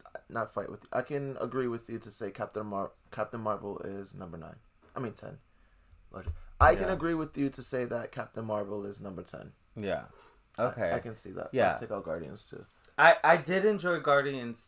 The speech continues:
Speaker 2: too. That was the one with Ronan, right?
Speaker 1: Yeah.
Speaker 2: Yeah. So, yeah, I definitely did enjoy it. But again, I really liked how, how you said, like,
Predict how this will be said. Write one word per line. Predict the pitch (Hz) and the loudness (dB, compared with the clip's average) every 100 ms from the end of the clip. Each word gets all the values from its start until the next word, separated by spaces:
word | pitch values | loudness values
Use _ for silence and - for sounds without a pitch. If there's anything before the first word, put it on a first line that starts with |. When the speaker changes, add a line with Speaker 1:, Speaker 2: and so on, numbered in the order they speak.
| - | -6
Speaker 2:
too. | 156 139 | -4 0
That | 120 135 | 2 2
was | 143 | 2
the | 151 | -2
one | 135 110 | -2 -4
with | 101 | -6
Ronan, | 101 117 139 92 82 | -2 -2 -2 -6 -6
right? | 85 90 104 147 190 139 _ _ _ _ - | -4 -2 -4 -8 -12 -20 _ _ _ _ -8
Speaker 1:
Yeah. | - - - _ _ _ _ _ 117 | -4 -4 -6 _ _ _ _ _ 0
Speaker 2:
Yeah. | 147 95 53 - | 4 4 0 -6
So, | - - 135 120 104 87 - _ _ _ 143 | -6 2 4 6 4 0 -6 _ _ _ 4
yeah, | 143 - | 6 6
I | 135 | 4
definitely | 139 143 151 160 | 4 2 0 -2
did | 127 127 127 | 0 0 0
enjoy | 117 98 - 107 110 | -2 -4 -4 0 2
it. | 101 98 92 - 120 | 2 2 2 0 0
But | 113 | 0
again, | 101 113 104 95 - - - 98 82 - - - _ _ _ _ _ - _ | 2 0 0 -4 -10 -16 -14 -14 -16 -18 -18 -18 _ _ _ _ _ -20 _
I | 117 | 4
really | 113 101 120 117 113 104 | 4 2 0 0 -2 -4
liked | 101 104 98 - | 0 0 0 -6
how, | - 104 90 87 85 71 - - 113 | -2 2 2 2 -2 -8 -14 -12 0
how | 117 110 | 2 2
you | 113 123 | -2 -8
said, | - 107 95 | -2 -2 -2
like, | 92 92 - | -2 -4 -6